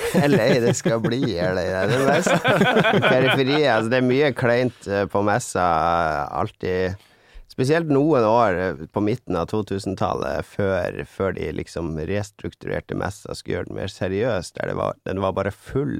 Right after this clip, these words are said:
av folk som løp rundt med svære bager fulle av oppblåsbare sverd og hatter og T-skjorte. Det var sånn lootfest. Og det synes jeg var bare så utrolig,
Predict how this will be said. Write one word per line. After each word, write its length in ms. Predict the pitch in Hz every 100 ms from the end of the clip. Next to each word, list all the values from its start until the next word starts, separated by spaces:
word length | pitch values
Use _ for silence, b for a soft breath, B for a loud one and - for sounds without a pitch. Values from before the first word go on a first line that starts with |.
| -
av 260 | - 90 95 B B B B B
folk 380 | - 135 127 -
som 160 | 98
løp 300 | 101 104 113 98
rundt 300 | 110 110 90
med 80 | 90
svære 460 | - 101 117 98
bager 560 | 82 95 104 - 87 82
fulle 400 | - 98 104 95
av 380 | - 87 50 50
oppblåsbare 800 | - _ 95 104 - 50 - -
sverd 400 | - 98 95 - _
og 260 | - - 101 -
hatter 640 | 107 _ _ 95 87 -
og 320 | 50 - b b b
T-skjorte. 840 | _ - 98 120 - 92 - - 85
Det 80 |
var 80 | 98
sånn 220 | 110 110 107
lootfest. 960 | 107 127 _ - 104 101 - - - _ _ _ _ b b b b
Og 100 | _ 104
det 80 | 127
synes 160 | 135
jeg 100 | 117
var 120 | 113 110
bare 160 | 107 110
så 100 | 123
utrolig, 640 | 101 - 131 143 190 120